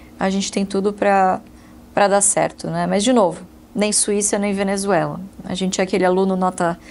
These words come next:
seis e meio, sete, que de vez em quando tem que sair correndo pra não pegar recuperação, né? Então, é assim que, assim que eu vejo o nosso futuro. Mas,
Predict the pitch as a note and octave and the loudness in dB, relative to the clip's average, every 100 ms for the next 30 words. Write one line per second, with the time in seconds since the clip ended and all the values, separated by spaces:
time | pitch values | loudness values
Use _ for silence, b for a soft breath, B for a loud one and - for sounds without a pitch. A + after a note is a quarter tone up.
0 | B B - G#3+ G#3 F#3+ F3 F3+ G3 G3 | B B -2 0 0 -2 -4 -2 0 2
1 | F#3+ F#3 F3+ F3 - F3 F3+ F#3 - - | 2 0 0 -2 -2 0 0 0 -4 -4
2 | F3+ - F#3 F#3 G#3+ G3+ G3+ G3+ G3+ G#3+ | -4 -4 -4 2 2 2 0 2 2 2
3 | G#3 B B B B - F#3+ F#3+ - G3+ | -2 B B B B -4 -2 0 2 0
4 | G3 G3+ G3+ G3+ G#3 G3 F#3+ - F#3+ F#3 | 0 0 2 2 2 2 0 0 0 0
5 | F3+ F#3 F3+ F#3 - D3+ D3+ D#3+ F3+ G3 | -2 0 0 2 0 -2 -4 -6 -4 -4
6 | - A#3+ B3+ B3 B B B B B B | -4 -4 -6 -10 B B B B B B
7 | B - - - G#3 A3 G#3+ A3 G#3 G3 | B -20 -4 -2 0 -2 -2 -2 0 -2
8 | - G3+ G3 F#3+ F#3+ F#3+ F#3 - F#3+ F3+ | -2 -4 -4 -2 0 0 -2 -4 -8 -6
9 | E3+ F3 | -4 -4